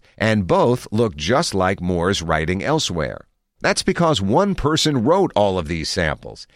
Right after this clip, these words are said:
It's the same person who had access to Nelson and Gibson at the time of the yearbook and the scrapbook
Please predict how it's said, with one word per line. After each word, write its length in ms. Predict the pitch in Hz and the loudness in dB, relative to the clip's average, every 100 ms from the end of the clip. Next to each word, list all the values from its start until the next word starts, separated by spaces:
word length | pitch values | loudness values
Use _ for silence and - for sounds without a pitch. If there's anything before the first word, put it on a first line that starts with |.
| _ - | _ -2
It's 240 | 120 - | -2 0
the 140 | 113 | 0
same 340 | 110 156 220 180 | 0 2 0 0
person 400 | 98 90 - 95 | 0 0 0 0
who 160 | 98 | 0
had 240 | 95 92 82 127 | 0 0 0 0
access 580 | 165 - - 80 82 - | -2 -2 -2 0 -2 -2
to 100 | 92 | 0
Nelson 560 | 95 139 147 101 98 | 2 2 2 0 0
and 280 | - 113 110 | 0 0 2
Gibson 460 | 156 170 - 92 92 - - | 0 0 0 0 -2 -8 -4
at 160 | 92 | -2
the 100 | - | -2
time 420 | 92 - 147 151 131 | -4 -2 0 2 0
of 100 | 98 | 0
the 100 | 95 | 0
yearbook 560 | 117 160 92 98 117 | 2 2 2 0 0
and 300 | - 147 175 | -2 0 2
the 60 | 175 | 0
scrapbook 680 | - 180 180 - 95 - | 0 -2 -2 0 -2 -2